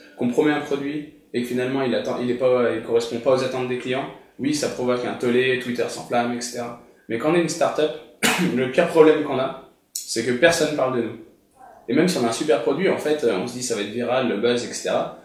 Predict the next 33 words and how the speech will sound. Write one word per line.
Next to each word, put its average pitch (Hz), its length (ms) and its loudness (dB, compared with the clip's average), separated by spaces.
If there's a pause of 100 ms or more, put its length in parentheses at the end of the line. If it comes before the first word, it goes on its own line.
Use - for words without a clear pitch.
(280)
Mais 113 80 -2
en - 100 -2
fait, 156 340 2
on 123 100 -2
touche 123 200 -2
cinq 127 160 -4
cents 123 200 -2
personnes, 151 480 -2 (400)
bah 104 200 -2
voilà, 95 320 0 (100)
cinq - 160 -8
cents 117 180 -2
personnes 113 300 -2
qui - 60 -10
vont 113 140 -2
peut-être 139 240 0
en 120 60 0
parler 120 220 2
à 120 40 4
leurs 117 220 2
amis, 156 320 -2 (760)
mais, 123 220 2
euh, 113 400 2
on 113 60 -2
n'a 117 80 -2
pas 135 160 0
du 139 160 -4
tout 156 100 0
le 143 120 0
même 131 120 -4
impact 127 360 -4
que 117 60 0
Apple. 110 280 0